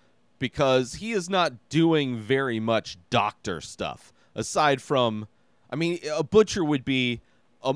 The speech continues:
a much better type of a, a character, uh, job for this guy, because he'd be good at chopping up the bodies, right, as a butcher would, which be a-, able to identify the different cuts of meat and all that kind of stuff,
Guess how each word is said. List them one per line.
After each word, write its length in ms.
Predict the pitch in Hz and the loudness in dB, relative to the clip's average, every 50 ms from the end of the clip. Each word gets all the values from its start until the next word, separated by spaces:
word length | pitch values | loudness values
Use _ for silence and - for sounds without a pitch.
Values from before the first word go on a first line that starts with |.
| 151 - | 0 -2
a 80 | 156 | 0
much 320 | 151 160 165 160 - 147 131 | 2 2 2 2 0 0 0
better 320 | 156 147 135 131 135 131 | 2 2 2 2 0 0
type 320 | 127 - - 123 120 113 - | 0 0 0 0 0 0 -2
of 180 | 127 113 104 | -4 -2 0
a, 280 | 113 110 104 101 104 - - | 2 2 2 2 0 -2 -4
a 100 | 113 113 | -6 -8
character, 800 | - - - 147 127 127 127 117 - - 120 110 101 98 95 95 _ _ _ _ _ - | -6 -6 -6 -4 -2 -2 -4 -6 -6 -6 -4 -4 -2 -4 -6 -8 _ _ _ _ _ -12
uh, 320 | - 101 95 92 87 85 - - 113 | -8 -6 -4 -4 -4 -6 -8 -10 -14
job 520 | - - 120 123 117 117 113 110 101 90 | -8 -2 0 2 2 2 2 2 0 -2
for 140 | - - 120 | -6 -8 -6
this 240 | 107 107 104 95 - | -4 -4 -6 -6 -6
guy, 300 | - 110 101 101 98 95 | -4 -2 -2 0 -2 -2
because 460 | 87 101 - - 117 110 104 - - _ _ _ _ | -4 -6 -6 -4 -4 -4 -6 -8 -14 _ _ _ _
he'd 220 | - 156 156 127 | -6 -6 -4 -2
be 140 | - 151 131 | -4 -4 -4
good 280 | - - 170 175 165 - | 0 0 2 4 4 2
at 340 | - 127 127 120 120 - - - _ | 2 0 0 0 0 -2 -8 -16 _
chopping 560 | - - 170 143 135 139 - 151 139 127 120 | -6 -4 -2 -2 -2 -2 -4 -4 -4 -2 0
up 240 | 117 117 - - - _ _ _ _ _ _ _ - | -2 -2 -2 -6 -12 _ _ _ _ _ _ _ -14
the 180 | 110 110 139 | -8 -6 -2
bodies, 720 | 113 123 113 110 110 107 104 104 110 120 - - - - _ _ _ _ _ | 2 4 4 4 4 2 -2 -4 -6 -8 -10 -14 -18 -20 _ _ _ _ _
right, 280 | - 104 104 110 120 - - | -6 -4 -4 -4 -4 -4 -4
as 220 | 120 120 120 117 | -4 -4 -2 -2
a 80 | 123 110 | -4 -4
butcher 340 | 101 120 113 - - 113 101 | -2 -4 -6 -6 -6 -8 -8
would, 380 | 101 98 98 101 107 113 113 107 | -2 0 2 2 2 2 0 -4
which 260 | 113 113 107 - - - _ - - _ | -6 -6 -6 -6 -14 -20 _ -20 -20 _
be 240 | - 127 117 117 113 | -6 -4 -2 -2 0
a-, 260 | 110 110 - - - - 101 - | 0 -2 -2 -6 -10 -14 -8 -4
able 240 | 120 123 120 117 113 | -2 -2 -2 -2 -6
to 160 | - - 127 | -8 -4 -4
identify 540 | 113 104 95 - 107 107 113 - - 104 101 | -2 -2 -2 -4 -6 -6 -6 -6 -4 -4 -4
the 100 | 101 98 | -4 -6
different 300 | 95 104 - - - - | -10 -10 -10 -12 -16 -8
cuts 280 | - 113 107 - - 104 | -6 -6 -6 -6 -8 -14
of 80 | 95 | -14
meat 240 | 92 101 101 104 - | -12 -10 -10 -10 -10
and 60 | - | -8
all 120 | 104 104 107 | -8 -8 -8
that 160 | 104 - - | -8 -10 -10
kind 160 | - 101 98 | -12 -12 -12
of 80 | 92 - | -12 -14
stuff, 240 | - - 107 104 | -12 -10 -10 -10